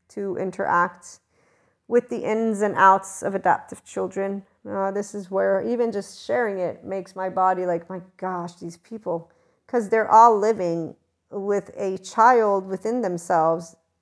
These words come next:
where they don't know how to just own that we have flaws and imperfections,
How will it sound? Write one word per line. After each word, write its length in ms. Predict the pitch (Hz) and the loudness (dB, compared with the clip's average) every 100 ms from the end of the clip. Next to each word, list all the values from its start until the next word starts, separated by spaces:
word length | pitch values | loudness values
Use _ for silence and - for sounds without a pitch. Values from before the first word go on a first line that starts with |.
| _ | _
where 320 | - 208 214 208 | -8 -2 0 2
they 140 | 214 | 2
don't 220 | 233 180 | 2 0
know 200 | 202 214 | 0 0
how 160 | 214 196 | 0 -2
to 80 | 180 | -2
just 460 | 180 180 - - _ _ _ _ _ _ _ _ _ _ - | -6 -8 -10 -20 _ _ _ _ _ _ _ _ _ _ 2
own 540 | 202 220 226 233 233 - - | 4 6 6 2 -2 -6 -4
that 200 | 196 175 | -2 0
we 100 | 202 | 2
have 180 | 180 | 2
flaws 400 | 180 - 185 208 | 0 2 4 6
and 100 | 208 | 2
imperfections, 1080 | 190 180 180 175 170 170 - 156 170 196 - | -4 -6 -8 -4 -4 -4 -12 -10 -10 -12 -18